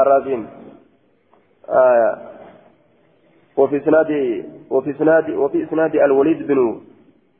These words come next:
أبي هشام قال أبو حاتم الرازي: "ليس بالمشهور."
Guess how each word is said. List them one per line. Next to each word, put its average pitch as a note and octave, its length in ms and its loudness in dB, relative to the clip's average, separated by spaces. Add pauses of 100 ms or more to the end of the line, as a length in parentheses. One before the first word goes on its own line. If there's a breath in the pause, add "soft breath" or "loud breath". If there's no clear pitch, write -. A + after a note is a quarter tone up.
(120)
أبي C3+ 300 0
هشام D#3 500 2 (120)
قال D3+ 180 4
أبو C#3 260 2
حاتم C#3+ 480 -2
الرازي: D3+ 520 0
"ليس D#3 200 0
بالمشهور." C#3+ 640 -2